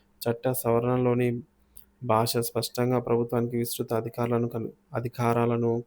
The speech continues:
కట్టబెడుతున్న ఉద్యోగ సంఘాలు, పెన్షనర్లు దీనిని పూర్తిగా విశ్వసించడం లేదు. గత అనుభవాలు వారి అపనమ్మకాన్ని పెంచుతూ ఉన్నాయి. సెంట్రల్ సివిల్ సర్వీసెస్ పెన్షన్ నిబంధనకు ప్రతిపాదించిన ఈ సవరణలు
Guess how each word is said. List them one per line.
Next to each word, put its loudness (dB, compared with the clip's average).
కట్టబెడుతున్న 0
ఉద్యోగ -2
సంఘాలు, -2
పెన్షనర్లు 2
దీనిని 2
పూర్తిగా 0
విశ్వసించడం -2
లేదు. 2
గత 0
అనుభవాలు 2
వారి 2
అపనమ్మకాన్ని 0
పెంచుతూ -2
ఉన్నాయి. 0
సెంట్రల్ 0
సివిల్ 0
సర్వీసెస్ -2
పెన్షన్ 0
నిబంధనకు 0
ప్రతిపాదించిన 0
ఈ 2
సవరణలు 0